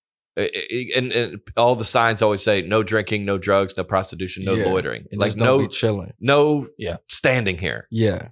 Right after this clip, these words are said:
Speaker 1: 'Cause that precedes a crime every time.
Speaker 2: Yeah.
Speaker 1: What are y'all doing? So
Speaker 2: So he
Speaker 1: this
Speaker 2: said his uncle goes and watches kids
Speaker 1: 'Cause I go, "What if
Speaker 2: games?
Speaker 1: you're at
Speaker 3: Yeah.
Speaker 1: a kids game and there's a guy with no
Speaker 2: Yeah.
Speaker 1: kids there?"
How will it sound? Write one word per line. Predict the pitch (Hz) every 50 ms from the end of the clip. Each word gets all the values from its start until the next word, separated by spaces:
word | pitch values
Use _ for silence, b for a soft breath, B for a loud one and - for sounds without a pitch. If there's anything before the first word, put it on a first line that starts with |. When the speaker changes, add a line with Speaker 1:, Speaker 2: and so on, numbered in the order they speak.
| _
Speaker 1:
'Cause | - - 123 117 98 - _ _ _ _ _ _ _ _ _ 104
that | 98 113 110 -
precedes | 131 107 - - 131 123 110 92
a | 107
crime | - - 113 104 95 92 90 78 - _
every | 95 95 95 95 87
time. | - - 76 69 - - - _ -
Speaker 2:
Yeah. | 123 113 110 110 101
Speaker 1:
What | 101 123 127
are |
y'all | 127 127 120 95 85
doing? | - 113 110 95 78 64 - 120 - _
So | - - - 139 123 120 110 98 b b b b b b b _ _ _ _ _
Speaker 2:
So | - 139
he | 175 160 196
Speaker 1:
this | 202 -
Speaker 2:
said | - 175 160
his | 139 147 135 110 -
uncle | - 143 151 156 156 156 127
goes | 120 113 120 123 123 117 110
and | 113 110 110
watches | 110 113 117 113 - - 113 107 101 110 - _ _ _
kids | _ - 151 147
Speaker 1:
'Cause | 156 151 160
I | 165
go, | 160 160 151
"What | 131 131 131 131 147 170
if | 170
Speaker 2:
games? | 165 170
Speaker 1:
you're | 165 135
at | 131 131
Speaker 3:
Yeah. | - 95
Speaker 1:
a |
kids | 87 - 160 165 127 107
game | - 120 110 110 107 107
and | 104 104
there's | 104 92
a | 98 87
guy | 82 - 107 117 117 107 92 92
with | 95 95 95
no | 101
Speaker 2:
Yeah. | - 120 123 120
Speaker 1:
kids | 131 127 117 - -
there?" | - 62 57 -